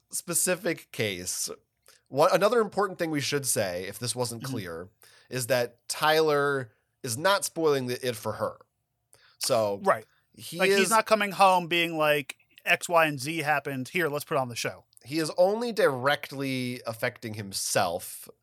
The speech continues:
Speaker 1: but indirectly affecting her, as, as we already pointed out.
Speaker 2: Now, would you be upset? Like, you found out your partner was doing this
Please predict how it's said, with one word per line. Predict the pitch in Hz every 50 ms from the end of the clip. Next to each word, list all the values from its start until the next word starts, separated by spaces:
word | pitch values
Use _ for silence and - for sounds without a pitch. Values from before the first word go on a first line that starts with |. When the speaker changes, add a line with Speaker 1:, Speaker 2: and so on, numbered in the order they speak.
| _ _ _ _ _ -
Speaker 1:
but | 123 123
indirectly | 135 139 131 123 117 120 113 107 107 110 110 104
affecting | 98 - 113 104 - 104 101
her, | 90 98 98 98
as, | 98 98 95 -
as | - 110 104 98
we | 101 98
already | 95 98 95 95 90 90
pointed | 87 - - - 98 90 87 85
out. | 82 73 67 76 90 - _ _ _ _ _ _ _ - - -
Speaker 2:
Now, | 214 233 240 240
would | 240 214 220 233 180 151
you | 170 208 247
be | 220 294 294 302
upset? | 285 277 - - 269 240
Like, | 240 202 202
you | 233 196 214 262 269
found | - - 247 233 220 196
out | 190 180 170 165 175 - _ _ _
your | - 175 165 170
partner | - - 165 160 170 156 143
was | 135 123
doing | - 147 127 104 101 95
this | - - - - - - -